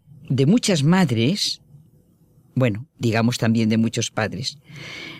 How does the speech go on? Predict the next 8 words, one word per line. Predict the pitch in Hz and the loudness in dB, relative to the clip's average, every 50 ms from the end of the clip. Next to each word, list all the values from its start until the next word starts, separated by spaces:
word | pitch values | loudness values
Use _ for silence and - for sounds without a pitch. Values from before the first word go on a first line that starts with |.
| - - - | -14 -6 -2
recordamos | - 143 170 180 - - 175 165 143 185 214 233 240 247 254 - - - _ _ | 0 4 4 4 4 4 4 4 4 4 4 4 6 4 4 2 -2 -10 _ _
las | - 151 143 147 139 - | 0 2 2 2 2 2
palabras | - 139 139 143 160 180 180 175 175 170 143 | 2 2 4 6 6 6 6 6 4 4 4
del | 143 120 117 | 2 2 2
obispo | 117 113 143 156 - - - 160 - _ _ | 2 2 2 0 -2 -2 -4 -4 -4 _ _
a | - 143 | -4 -2
Santa | - - 135 123 120 110 - 117 | 0 0 0 0 0 0 0 0
Mónica. | 113 113 117 113 110 110 - - - - - | 2 2 2 2 2 0 -2 -6 -16 -18 -20